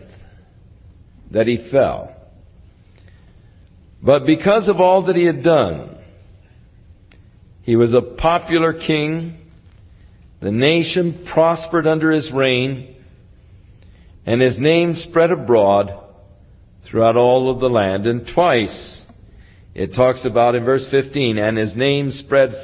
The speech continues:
far abroad, for he was marvelously helped and he was strong." And in verse eight, "And his name spread abroad even to the entering in of Egypt." He was a king that the people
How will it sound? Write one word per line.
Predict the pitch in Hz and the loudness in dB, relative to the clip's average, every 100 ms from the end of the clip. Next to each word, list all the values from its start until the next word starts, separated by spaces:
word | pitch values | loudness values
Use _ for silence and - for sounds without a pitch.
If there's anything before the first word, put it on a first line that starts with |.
| - | -4
far | 151 170 185 | 0 2 2
abroad, | 170 104 117 110 90 67 65 - - - - - _ - - - - - - - - - | 0 0 2 2 2 -2 -8 -18 -20 -20 -20 -20 _ -20 -20 -20 -20 -20 -20 -20 -20 -6
for | 104 | -2
he | |
was | 110 104 | 0 0
marvelously | 101 120 127 131 127 127 | 0 0 2 0 -4 -2
helped | 113 107 104 | 0 0 -2
and | 104 | -6
he | 104 | -6
was | 104 101 | -4 -6
strong." | - 95 92 92 | -4 -2 -2 -2
And | 98 | -4
in | 95 | -2
verse | 104 104 - - | -2 -2 -4 -4
eight, | 110 98 - - - | -2 -4 -10 -20 -8
"And | 98 | -4
his | 101 95 | -4 -2
name | 120 117 | -2 -2
spread | 110 - 120 110 | -6 -2 0 2
abroad | 95 110 120 120 | 0 0 2 2
even | 117 110 107 | 0 -2 -6
to | 110 | -6
the | 104 | -2
entering | 104 101 98 | -2 -2 -2
in | 95 | -4
of | 90 | -4
Egypt." | 95 80 - - - - - - - - - - - - - - - _ - - - - - _ - _ - _ - - - _ - - - - - - _ - _ - - - - - - _ _ _ - - _ - | -6 -8 -12 -18 -20 -20 -20 -20 -20 -20 -20 -20 -16 -16 -16 -20 -20 _ -20 -20 -20 -20 -20 _ -20 _ -20 _ -20 -20 -20 _ -20 -20 -20 -20 -20 -20 _ -20 _ -20 -20 -20 -20 -20 -20 _ _ _ -20 -20 _ -8
He | 165 | -2
was | 214 208 | 0 0
a | 190 | -2
king | - 160 127 131 160 | 0 2 2 0 0
that | 135 127 - | 0 0 -2
the | |
people | - - 196 196 185 170 175 165 - - | -6 -2 -2 -2 0 2 2 0 -10 -18